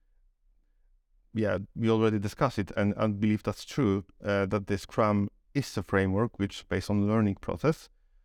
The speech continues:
So it fits, to me, it seems like it fits correctly into this niche where I think about the startups. Startups need to learn quickly. Scrum allows to learn quickly, so let's merge these two words, and they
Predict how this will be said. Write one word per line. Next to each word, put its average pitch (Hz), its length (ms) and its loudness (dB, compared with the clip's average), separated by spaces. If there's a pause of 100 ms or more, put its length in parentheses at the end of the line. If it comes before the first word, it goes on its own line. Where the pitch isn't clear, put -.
(160)
So 113 500 2
it - 200 -4
fits, - 400 -4 (400)
to 117 80 -2
me, 117 200 4
it 101 140 -6
seems 123 300 -2
like 107 180 2
it 104 80 -6
fits - 460 -4
correctly 117 560 2
into 104 200 0
this 101 420 -4
niche 107 400 0
where 98 180 0
I 98 60 -4 (180)
think 98 180 0
about 92 180 -6
the 95 60 -8
startups. - 540 -6 (440)
Startups 131 500 0
need 127 140 0
to - 80 -4
learn 113 240 2
quickly. 139 520 -2 (420)
Scrum 113 500 2
allows 113 280 0
to - 120 -4
learn 117 220 2
quickly, 117 520 -2 (200)
so 107 220 -2
let's 107 320 0
merge 110 240 2
these 107 200 -4
two 110 120 -2
words, 104 360 0
and 104 180 0
they 98 300 -2